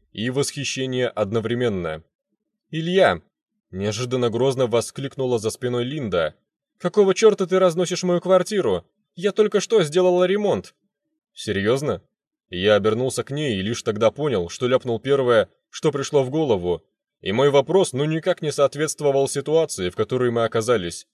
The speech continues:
«Так, стоп. С тобой всё нормально?» Моя знакомая стояла в том же полутёмном коридоре, уперев руки в бока и сурово на меня смотрела. «Конечно, я в порядке», — вспылила она.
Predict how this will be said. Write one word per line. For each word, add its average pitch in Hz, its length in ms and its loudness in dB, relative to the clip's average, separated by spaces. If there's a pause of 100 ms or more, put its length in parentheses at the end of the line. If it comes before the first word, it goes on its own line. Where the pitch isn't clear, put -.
(420)
«Так, 110 220 2
стоп. - 300 -2 (320)
С - 100 -20
тобой 113 280 0
всё 127 160 -4
нормально?» 123 500 0 (680)
Моя 113 300 2
знакомая 123 460 2
стояла 120 380 2
в - 80 -12
том 147 200 -2
же 131 120 -2
полутёмном 135 540 -2
коридоре, 123 580 0 (180)
уперев 147 440 0
руки 147 220 -6
в 117 80 -6
бока 123 340 4
и 107 60 4
сурово 123 380 0
на 117 80 0
меня 113 220 -2
смотрела. 110 640 -2 (520)
«Конечно, 202 420 -2
я 180 80 4
в 170 60 -10
порядке», — 120 540 2 (340)
вспылила 127 580 0
она. 104 260 2